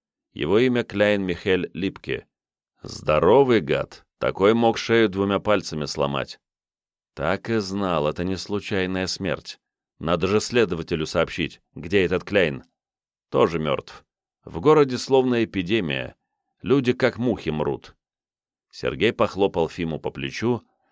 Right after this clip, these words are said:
и зашагал к лестнице. Когда спускался, то столкнулся нос к носу со следователем Мажейко.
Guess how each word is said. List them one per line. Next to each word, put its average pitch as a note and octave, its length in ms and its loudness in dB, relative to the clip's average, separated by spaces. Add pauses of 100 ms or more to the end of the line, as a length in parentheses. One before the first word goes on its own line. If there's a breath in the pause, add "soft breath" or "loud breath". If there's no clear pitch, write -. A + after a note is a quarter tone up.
(180)
и C#3 100 -2
зашагал G#2 540 2
к - 80 -14
лестнице. B1+ 640 -6 (760)
Когда D2 320 0
спускался, F#2 640 0
то D#2+ 160 0
столкнулся F2 580 0
нос E2+ 240 0
к - 80 -12
носу F2+ 300 -2
со D#2 160 -4
следователем D#2+ 640 -2
Мажейко. D#2 640 -4